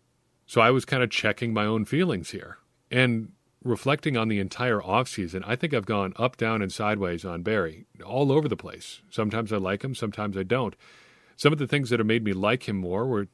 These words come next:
just a little bit more research into the scheme in general, uh, the philosophy that goes into the Vic Fangio scheme,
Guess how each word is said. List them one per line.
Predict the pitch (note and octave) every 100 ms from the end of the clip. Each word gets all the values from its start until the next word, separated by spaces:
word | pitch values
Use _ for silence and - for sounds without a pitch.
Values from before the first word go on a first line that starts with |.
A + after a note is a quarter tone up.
| C3+ - _ _
just | A#2 A2
a | A#2+
little | G#2+ A2
bit | A2+ G2
more | G#2
research | G2+ A2 A2 A#2 G#2
into | A#2 G#2
the | F#2+
scheme | - - G#2+ G#2+
in | A2 G2+ F#2+
general, | F#2+ A#2+ B2+ - - _ _ _ _
uh, | G2+ F2
the | E2+ -
philosophy | A2+ G2+ G#2 - G#2+ G2+
that | F#2+
goes | G2+ G2 F#2+
into | G2
the | F2+
Vic | F2+ F#2
Fangio | - F#2 F2+ E2+ D#2+
scheme, | - G#2+ A2 B2